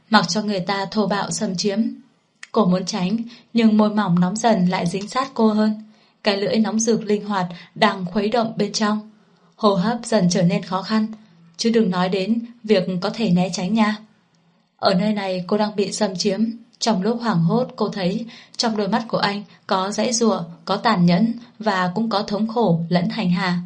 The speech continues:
Đôi mắt nguyên bản đã hơi ướt át, hiện tại nước mắt từ từ chảy xuống. "Mạnh Tư Thành, tại sao anh lại bức cô đến nông nỗi này? Anh nói những lời đó là đem cô đặt ở chỗ nào đây?"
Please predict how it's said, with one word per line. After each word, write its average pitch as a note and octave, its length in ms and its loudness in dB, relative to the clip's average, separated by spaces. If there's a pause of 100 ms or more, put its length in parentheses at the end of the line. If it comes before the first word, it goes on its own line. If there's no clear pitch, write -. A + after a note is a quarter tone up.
(680)
Đôi G3 180 2
mắt G#3 220 4
nguyên G3 220 -4
bản F#3 220 0 (260)
đã G3+ 180 2
hơi G#3+ 220 0
ướt A3+ 200 -2
át, A#3+ 240 -2 (280)
hiện G#3+ 280 0
tại F3+ 280 -2 (200)
nước A3+ 140 2
mắt A3+ 240 4 (120)
từ F#3+ 220 2
từ F#3 180 0
chảy F#3 220 0
xuống. G3 380 0 (760)
"Mạnh F3+ 260 2
Tư G3 120 -2
Thành, F3+ 380 0 (240)
tại - 160 4
sao G3+ 340 -2
anh G3+ 220 -4
lại G3 140 -2
bức A#3+ 220 -2
cô G3+ 240 2
đến G3 220 0
nông A3+ 160 2
nỗi A3 140 -2
này? A3 260 -2 (480)
Anh G3+ 240 0
nói F#3+ 260 -4
những B3 160 0
lời G#3+ 140 0
đó G3 420 -6 (180)
là A3 120 6
đem G#3 200 2
cô A3 280 2
đặt G3+ 180 0
ở F#3+ 80 -2
chỗ - 180 -2
nào A#3 200 -2
đây?" A3 320 2